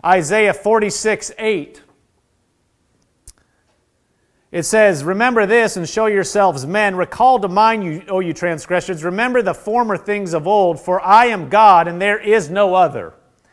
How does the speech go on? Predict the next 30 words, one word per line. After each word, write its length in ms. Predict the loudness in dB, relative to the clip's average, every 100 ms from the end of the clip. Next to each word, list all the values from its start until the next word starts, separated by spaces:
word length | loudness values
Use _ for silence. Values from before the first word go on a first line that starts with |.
| _ _
I 180 | 4 4
am 200 | 4 2
God 340 | 4 6 6
and 160 | 2 -2
there 180 | -2 -2
is 200 | -4 -4
none 300 | -2 -2 0
like 280 | 0 0 -4
me." 180 | -12
Just 240 | -10 -10 -10
think 160 | -10
about 260 | -4 -4 -4
it. 100 | -4
There 180 | -2 -2
is 260 | -2 -6 -6
no 580 | -4 2 4 4 0 -8 -16 -4
being 440 | -2 -2 -4 -8
in 260 | -10 -8 -6
the 240 | -8 -10 -14
universe 720 | -6 -2 0 0 -2 -2 -4 -4
that's 220 | -4 -4
in 100 | -8
the 80 | -8
same 320 | -8 -8 -6
class 360 | -4 -2 -4
as 140 | -8 -10
He 160 | -10
is. 280 | -12 -14 -20 _ _ _ _ _ _ _ _ _ _ _
He's 220 | -6 -2
it. 420 | -2 -2 -8 _